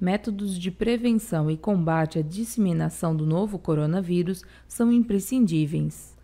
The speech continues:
Em Bombinhas, mais de setecentas e vinte pessoas foram testadas, o que equivale a cerca de três por cento da população do município.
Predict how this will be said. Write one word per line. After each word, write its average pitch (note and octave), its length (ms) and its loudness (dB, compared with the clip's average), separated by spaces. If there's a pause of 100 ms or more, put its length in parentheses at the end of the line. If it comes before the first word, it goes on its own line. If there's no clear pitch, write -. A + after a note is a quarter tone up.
(240)
Em E3+ 160 0
Bombinhas, F3 680 2 (240)
mais A3 320 2
de A3+ 100 0
setecentas A#3 760 -2
e A3 40 2
vinte D#3+ 340 0
pessoas D#3+ 580 2
foram G3 320 0
testadas, D#3 800 -4 (240)
o F3 80 -8
que - 100 0
equivale F3 480 2
a D#3+ 40 2
cerca F#3 380 -2
de E3 140 -4
três F3+ 320 0
por A3 180 -4
cento D#3 360 -2
da D#3 100 2
população D#3 600 -2
do D3 80 -2
município. D#3 840 -2